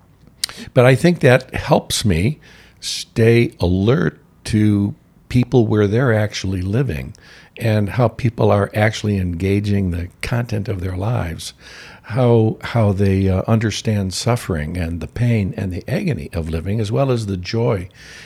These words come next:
Speaker 2: and spectacular, um, gifts that come along with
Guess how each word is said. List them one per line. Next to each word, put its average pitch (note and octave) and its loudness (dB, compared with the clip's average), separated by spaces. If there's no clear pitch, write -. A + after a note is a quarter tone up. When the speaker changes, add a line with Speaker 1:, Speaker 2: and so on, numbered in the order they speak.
Speaker 2:
and F#2+ -2
spectacular, G2 -6
um, F#2+ -12
gifts C3 -2
that - -6
come G2+ -4
along F#2 -4
with F#2 -10